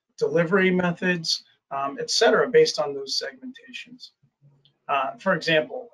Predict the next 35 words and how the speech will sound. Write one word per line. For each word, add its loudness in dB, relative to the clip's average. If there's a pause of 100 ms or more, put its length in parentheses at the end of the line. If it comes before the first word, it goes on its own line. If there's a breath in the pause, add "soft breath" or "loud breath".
uh, -10 (200)
one 0
of 0
our 2
core, 0
uh, -4
customer -4
groups -2
within 0
the -6
segment -2 (280 soft breath)
where 2 (200)
they 2
had -8 (360)
signed 0
up -2
for 6
a 8
lot 8
of 4
contracts 0
and -20
canceled -4
a -16
lot, -6 (560)
um, 0 (720)
we -12
found 0
that 0
that 0
group -2
was -8
leaving -6
most 2
often -2